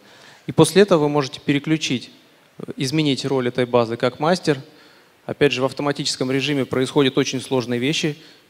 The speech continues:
и у вас, можно сказать, на живом проекте будет переключение проходить на вторую базу. И что еще важно, после этого мы можем увидеть, что в настройке модуля веб-кластер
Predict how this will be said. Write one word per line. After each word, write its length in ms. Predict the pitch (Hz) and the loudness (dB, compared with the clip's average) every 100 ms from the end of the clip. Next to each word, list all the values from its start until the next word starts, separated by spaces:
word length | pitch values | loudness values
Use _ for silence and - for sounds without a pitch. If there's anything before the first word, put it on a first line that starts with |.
| _ - | _ -4
и 320 | 131 123 117 - - - _ - - 226 165 | 0 2 0 -6 -20 -20 _ -20 -20 -18 -12
у 220 | - 127 | -6 4
вас, 360 | 135 127 - - - - - | 6 6 2 -10 -20 -20 -18
можно 400 | 113 127 127 127 | -6 -2 0 0
сказать, 280 | - 123 123 | 2 2 2
на 140 | 127 | 2
живом 240 | 127 135 123 | 2 2 2
проекте 600 | 131 127 190 - 113 101 - - _ | 2 4 2 0 -4 -4 -16 -20 _
будет 340 | 113 147 160 - | -4 -2 -2 -2
переключение 640 | 127 - 120 143 147 135 | -2 -4 -2 2 2 2
проходить 800 | - - - 113 117 113 123 - | -2 -10 -6 -4 -4 -4 -6 -6
на 400 | 113 113 107 104 - _ | -4 -2 -4 -6 -16 _
вторую 340 | - 120 127 120 | -2 2 2 4
базу. 420 | 127 107 101 107 - _ - - - - - | 4 4 0 -10 -20 _ -20 -20 -20 -20 -8
И 480 | 123 127 123 - - - _ _ | 0 2 0 -2 -16 -20 _ _
что 280 | - - 139 | -10 -2 0
еще 240 | 131 - 123 | 0 0 2
важно, 360 | 127 107 110 | 2 2 -4
после 360 | 104 135 - 156 | -8 -8 -2 -2
этого 380 | 156 139 135 127 | 0 0 0 -2
мы 180 | 131 | -4
можем 360 | 131 127 127 123 | 0 0 0 -4
увидеть, 320 | - 131 120 117 | -4 -4 -4 -4
что 260 | - 120 | -4 -6
в 60 | 117 | -4
настройке 680 | 127 - 143 127 123 113 - - _ _ _ _ - | -6 -2 0 0 0 -4 -4 -20 _ _ _ _ -12
модуля 520 | 123 131 120 120 117 | -2 0 2 2 4
веб-кластер 720 | 127 123 156 170 165 151 | 2 0 2 2 2 -2